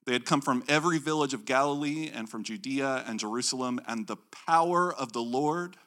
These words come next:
was with Jesus to heal the sick. You can underline that. Some men came carrying a paralyzed man on a mat and tried to take him into the house to lay him before Jesus.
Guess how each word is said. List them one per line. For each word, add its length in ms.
was 160
with 160
Jesus 400
to 100
heal 240
the 120
sick. 320
You 80
can 140
underline 400
that. 180
Some 460
men 280
came 240
carrying 360
a 60
paralyzed 600
man 240
on 180
a 40
mat 360
and 120
tried 360
to 100
take 240
him 120
into 280
the 120
house 460
to 120
lay 260
him 240
before 380
Jesus. 680